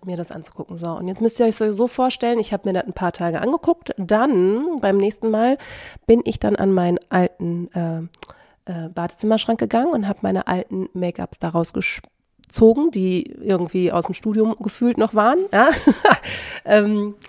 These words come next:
kennt ihr wahrscheinlich alle, also Frauen zumindest, dass man ganz viele alte Sachen im Schrank hat, die man eigentlich gar nicht mehr benutzt. Ähm, und die hab ich mir dann genommen und hab einfach mal nachgemacht. Und dann hab ich so, ach, das fühlt sich aber gut an. Ach Mensch, jetzt fühle ich mich ja doch mal wieder ein bisschen weiblicher und nicht nur Mama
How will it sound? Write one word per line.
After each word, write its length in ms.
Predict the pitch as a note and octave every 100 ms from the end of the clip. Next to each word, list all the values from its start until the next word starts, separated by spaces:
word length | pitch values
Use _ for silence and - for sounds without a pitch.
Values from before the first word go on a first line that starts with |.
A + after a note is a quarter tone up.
| -
kennt 160 | - G3
ihr 60 |
wahrscheinlich 360 | F3+ F3+ D#3+ -
alle, 360 | F#3+ F3+ B3 -
also 180 | E3
Frauen 260 | - F3 F3+
zumindest, 380 | G#3 F#3+ G#3+ -
dass 160 | F3+
man 220 | F3 E3+ D#3+
ganz 240 | F3 -
viele 200 | E3 D#3+
alte 220 | E3+ E3
Sachen 300 | D#3+ D#3+ E3
im 80 | E3
Schrank 240 | - E3
hat, 100 | E3
die 60 | -
man 120 | F#3
eigentlich 220 | G#3+ F3
gar 80 | -
nicht 120 | F3
mehr 100 | E3+
benutzt. 280 | E3+ F3+ - - - - - - -
Ähm, 400 | F#3+ F#3+ F#3+ F#3+ -
und 400 | G3+ F#3+ F#3+ - -
die 720 | - - - - G#3 _ -
hab 60 | C4
ich 100 | B3
mir 60 | B3+
dann 140 | B3
genommen 260 | C4 A#3 E3
und 100 | E3
hab 140 | -
einfach 180 | E3 G#3+
mal 120 | A3
nachgemacht. 580 | F#3+ E3 - - - - _ -
Und 240 | F3 E3+
dann 100 | F3
hab 100 | E3+
ich 80 | -
so, 100 | - -
ach, 60 |
das 160 | - -
fühlt 180 | - -
sich 140 | D4+
aber 160 | D4+ -
gut 300 | A#3 C4 -
an. 200 | E3 D#3 - - - - -
Ach 180 | - -
Mensch, 380 | A3 D#4 - -
jetzt 120 | -
fühle 160 | -
ich 80 | A3
mich 120 | G3+
ja 80 | F3+
doch 180 | B3+ -
mal 140 | A#3
wieder 100 | A#3
ein 140 | C#4 -
bisschen 400 | D4+ - D#4+ C#4
weiblicher 560 | C4+ - G3+ F#3+ D#3+
und 120 | E3+ F#3+
nicht 220 | C4 -
nur 200 | A#3+ B3+
Mama 320 | G#3+ A3+ G#3+